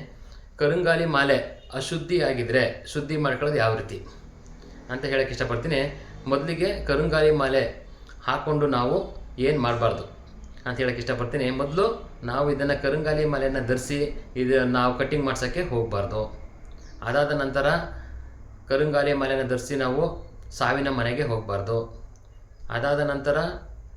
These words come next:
ಕರುಂಗಾಲಿ ಮಾಲೆ ಧರಿಸಿದವರು, ಹೊಸ್ದಾಗಿ ಮದುವೆ ಆಗಿರೋಂಥವ್ರು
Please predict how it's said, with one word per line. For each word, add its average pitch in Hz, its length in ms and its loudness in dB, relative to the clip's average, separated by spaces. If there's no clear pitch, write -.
ಕರುಂಗಾಲಿ 135 500 2
ಮಾಲೆ 127 240 0
ಧರಿಸಿದವರು, 123 560 2
ಹೊಸ್ದಾಗಿ 143 560 0
ಮದುವೆ 127 300 4
ಆಗಿರೋಂಥವ್ರು 127 540 4